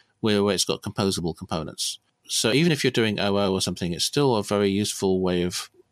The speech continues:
break-, you know, thinking about how to do, how to break down problems into smaller parts. I think it's an extremely valuable way of kind of looking at the world.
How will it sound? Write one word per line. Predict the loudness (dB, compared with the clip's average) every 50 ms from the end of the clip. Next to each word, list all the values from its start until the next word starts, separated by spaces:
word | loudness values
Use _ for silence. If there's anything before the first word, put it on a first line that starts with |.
| _ _
break-, | -14 -12 -12 -10 -4 -2 0 0 0 -2 -2 -2
you | 0
know, | 0 0
thinking | 0 -2 -2 -2 -2
about | -2 0 0 0 2
how | 2 2 2 0 -2
to | -4 -6
do, | -2 0 0 0 0 0 -4 _ _ _ _ -8 -2
how | 0 0 0
to | 0 -2
break | -2 0 -2 0
down | 0 0 -2 -2
problems | 0 -2 -2 0 0 0 0
into | -2 -2 -2
smaller | -4 -2 -2 -2 -4
parts. | 0 0 0 0 0 0 -2 -4 -4 -6 _ -20 -20 -18 _
I | -4 -2 -2
think | 0 0 0 0
it's | -2 -4
an | -4 -8 -8 -8 -8 -6 -2
extremely | 0 0 2 2 2 2 4 2 2
valuable | 2 2 2 2 2 2 2 2 4
way | 2 2 2
of | 0 0
kind | 0 -2
of | 0 0
looking | 0 0 0 0 0
at | 0 0
the | 0 0
world. | 0 0 0 0 -2 -4 -8 -10 -12